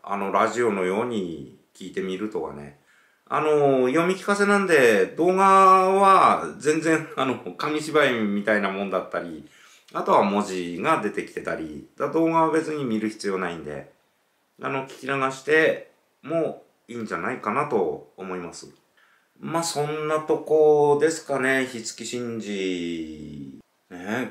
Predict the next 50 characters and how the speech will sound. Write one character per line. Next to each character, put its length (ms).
今 480
日 100
で 80
十 440
月 380
三 580
十 340
一 300
で、 80
あ 260
と 100
二 180
ヶ 160
月 260
で 60
今 180
年 220
終 180
わ 100
り 420
で 120
す 120
よ 120
ね。 120
な 420
ん 100
か、 240
バ 240
キ 120
ュ 100
ー 280
ン 20
っ 0
て 160
感 280
じ 140
で、 880
な 380
ん 40
か 120
今 280
年 360
は 140
早 320
か 120
っ 140
た 120
で 100
す 120
ね。 560